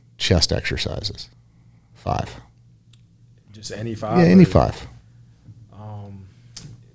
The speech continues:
Speaker 2: incline chest press, um, cable fly, um, dips depending on the angle, um,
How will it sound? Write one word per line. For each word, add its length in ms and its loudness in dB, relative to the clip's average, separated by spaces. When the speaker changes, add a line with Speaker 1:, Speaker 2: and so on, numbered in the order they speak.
Speaker 2:
incline 420 -20
chest 360 -18
press, 580 -16
um, 640 -20
cable 260 -18
fly, 760 -2
um, 600 -18
dips 240 -18
depending 360 -16
on 120 -16
the 60 -18
angle, 520 -12
um, 640 -20